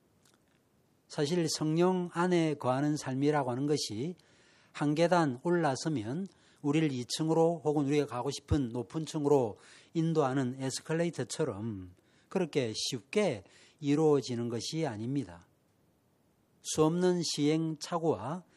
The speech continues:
이론에서 탄식하고 절망하는 과정들을 통해서 실제적으로 성령 안에 거하는 삶을 살 수 있게 되는 것입니다. 이런 사실을 누구보다 깊이 절감하고 있었던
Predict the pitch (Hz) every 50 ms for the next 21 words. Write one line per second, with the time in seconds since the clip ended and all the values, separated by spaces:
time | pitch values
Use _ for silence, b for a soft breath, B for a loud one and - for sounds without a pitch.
0 | b b b b b - 185 180 180 170 165 156 - 156 143 - - - 139 139
1 | 139 160 156 156 156 143 135 - 151 151 156 156 156 156 151 147 143 127 123 127
2 | 143 160 170 165 175 170 175 170 160 - - 135 143 170 185 - - 107 113 139
3 | 175 180 b b b b b b b b b b b - - 185 175 165 - 185
4 | 165 135 123 113 131 147 139 110 95 92 b b b b b b b b b -
5 | - - 143 139 139 147 147 156 160 156 147 143 143 139 - - 120 120 120 127
6 | 131 131 - - 120 117 127 147 165 180 190 190 180 - - 131 120 113 - -
7 | 135 127 - - 139 139 143 156 156 156 b b b - 120 110 110 107 107 117
8 | 104 - - 104 87 85 - _ _ _ _ _ _ _ _ _ _ _ _ _
9 | _ _ _ _ _ _ _ _ _ b b b b b b - 196 208 226 226
10 | - 175 170 147 170 170 160 156 170 180 185 175 170 147 143 123 113 110 - -
11 | 165 - - 151 135 117 110 104 - - 160 165 156 170 165 160 160 160 143 151
12 | 156 143 - 123 107 - - 160 139 123 110 101 95